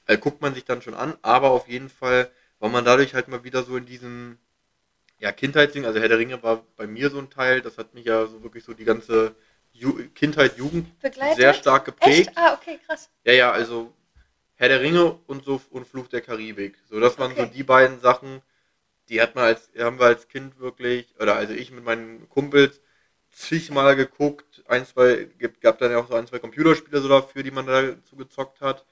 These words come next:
Speaker 2: Ja.
Speaker 1: Und, ähm, wo man halt einfach die ganze Zeit so in seiner Fantasiewelt drin war. Oder
Speaker 2: Gelebt
Speaker 1: alles, was
Speaker 2: hat,
Speaker 1: man
Speaker 2: ja.
Speaker 1: so in seiner Fantasiewelt als Kind hatte, hat halt quasi oder größtenteils auf Herr der Ringe aufgebaut.
Speaker 2: Mhm.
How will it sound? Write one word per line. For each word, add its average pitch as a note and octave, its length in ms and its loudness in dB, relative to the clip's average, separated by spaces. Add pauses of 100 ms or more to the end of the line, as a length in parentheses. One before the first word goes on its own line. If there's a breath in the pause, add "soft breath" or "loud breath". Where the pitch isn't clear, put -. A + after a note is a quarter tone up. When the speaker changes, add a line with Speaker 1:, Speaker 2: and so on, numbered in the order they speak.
(160)
Speaker 2:
Ja. A#3 280 -8
Speaker 1:
Und, A#2+ 460 -2 (100)
ähm, A2+ 440 0 (420)
wo G#2 60 -18
man G#2+ 120 -4
halt B2 100 0
einfach A#2 180 -6
die A2+ 120 -20
ganze A#2+ 260 -10
Zeit A#2+ 320 2
so A#2 320 -2
in A2+ 100 -14
seiner A2+ 220 4
Fantasiewelt A2+ 960 0 (120)
drin A2+ 240 -2
war. G#2+ 80 2
Oder G#2+ 100 2
Speaker 2:
Gelebt A2+ 160 0
Speaker 1:
alles, B2 260 0
was A#2+ 80 -2
Speaker 2:
hat, G#2+ 60 -8
Speaker 1:
man B2 80 -2
Speaker 2:
ja. A#2+ 80 -2
Speaker 1:
so B2+ 80 2
in B2 80 -2
seiner A#2+ 220 4
Fantasiewelt A#2+ 520 -4
als A2+ 160 -4
Kind C3 180 -18
hatte, B2+ 300 0 (420 soft breath)
hat A2 160 -6
halt A#2 200 2
quasi A2+ 480 -2 (100)
oder G#2 160 -8
größtenteils A#2+ 880 0
auf A2+ 140 -10
Herr A2 100 -2
der A2 100 4
Ringe A2 200 -8
aufgebaut. G#2+ 720 -10
Speaker 2:
Mhm. A3 240 -16